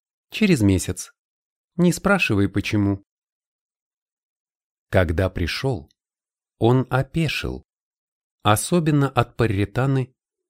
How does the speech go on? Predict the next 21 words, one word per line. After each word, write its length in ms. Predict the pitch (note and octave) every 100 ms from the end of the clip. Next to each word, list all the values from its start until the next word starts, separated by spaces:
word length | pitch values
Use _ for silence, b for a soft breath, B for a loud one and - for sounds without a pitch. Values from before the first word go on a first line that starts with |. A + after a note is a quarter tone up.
| _ _
и 80 | A#2+
от 200 | B2+ A#2
двух 280 | A2+ F#3 D3+
других 400 | B2+ A#2+ A#2+ -
тоже. 480 | - E2+ D2+ C#2+ - _ _ _ _ _ _ _ _ _ _ _
И 120 | G#2+
сказал, 640 | G2 - F#2+ F2 B2 C#3+ - _ _ _
что 280 | - - D#3
они 200 | F#3+ G#3
забирают 560 | D3 C3 B2 A#2 G#2 -
все. 420 | - - C#2 - _ _ _ _ _ _ _ _ _ _ _ _ -
Под 300 | F2 D#2 -
«они» 500 | F2+ F2 G2+ D3+ - _ _ _ _ _ _
он 280 | - G3 A3
подразумевал 760 | F#3 D3+ D3 C3+ B2+ A#2+ D#3+ D#3
ассоциацию 880 | B2+ - B2 - G#2 G2+ - B2+ B2
модельщиков, 800 | C3+ C#3 D#3 - - - E2 _ _ _ _ _ _ _ _ _ _ _ -
президентом 720 | G2 G2 F#2+ E2+ F#2 E2+ F2+
которой 500 | F2 E2+ E2+ E2+ G2 -
он 160 | A#2
является. 800 | A2+ C3 D3+ D3 F2 - - D2+